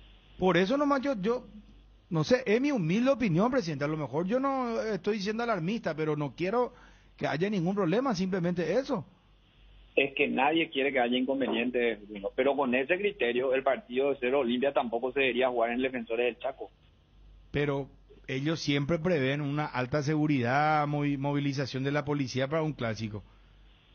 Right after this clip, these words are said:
Speaker 2: Sí, y para el
Speaker 1: Y el
Speaker 2: partido
Speaker 1: domingo
Speaker 2: de
Speaker 1: el clásico. Ahora también tienen que prestarle atención a este partido luqueño. Eso, a eso nomás yo voy, presidente.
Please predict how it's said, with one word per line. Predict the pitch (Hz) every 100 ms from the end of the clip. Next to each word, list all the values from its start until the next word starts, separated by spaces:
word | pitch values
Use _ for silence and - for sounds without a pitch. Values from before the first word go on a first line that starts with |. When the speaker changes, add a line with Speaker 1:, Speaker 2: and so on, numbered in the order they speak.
| - - - -
Speaker 2:
Sí, | - -
y | 131
para | 127 123
el | 123
Speaker 1:
Y |
el | 160 170
Speaker 2:
partido | 175
Speaker 1:
domingo | 143 165 190 196
Speaker 2:
de | 185
Speaker 1:
el | 180
clásico. | 190 214 190 156 139
Ahora | 127 143 151
también | 170 131 135
tienen | 160 185
que | 202
prestarle | 233 - 196 214
atención | 214 220 196 214
a | 175
este | 170 190
partido | 185 147 160 185
luqueño. | 156 165 113 180
Eso, | 147 151 202
a | 143
eso | 131 156
nomás | 226 254 254
yo | 262
voy, | 233 247
presidente. | 269 240 147 127